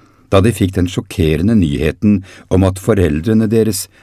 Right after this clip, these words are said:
var blitt drept i en grufull brann, og at de derfor måtte flytte til en fjern slektning ved navn Grev Olaf. Hvis du skulle gi Grev Olaf en gullmedalje, måtte du gjemt den bak lås og slå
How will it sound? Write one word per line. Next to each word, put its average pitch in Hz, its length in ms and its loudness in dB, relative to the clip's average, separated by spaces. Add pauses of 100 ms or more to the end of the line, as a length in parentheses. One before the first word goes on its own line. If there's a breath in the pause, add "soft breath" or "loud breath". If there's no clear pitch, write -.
var 95 160 2
blitt 113 240 -2
drept - 500 -4
i 95 80 0
en 92 160 2
grufull 117 460 0
brann, 110 380 2 (560 loud breath)
og 98 180 4
at 95 100 -8
de 95 220 4
derfor 87 440 0
måtte 90 260 -4
flytte 95 320 -2
til 82 120 -4
en 78 100 -4
fjern 98 340 2
slektning 95 640 0 (220 loud breath)
ved 101 200 2
navn 82 340 0 (200)
Grev 76 520 -2
Olaf. 80 460 -4 (1300)
Hvis 120 320 4
du 160 80 -2
skulle 156 240 -2
gi 127 240 4
Grev 127 320 2
Olaf 151 480 0
en 135 160 4
gullmedalje, 80 640 0 (480)
måtte 95 240 2
du 127 60 4
gjemt 95 360 0
den 131 140 0
bak 92 260 0
lås 90 380 0
og 127 80 -6
slå 90 220 2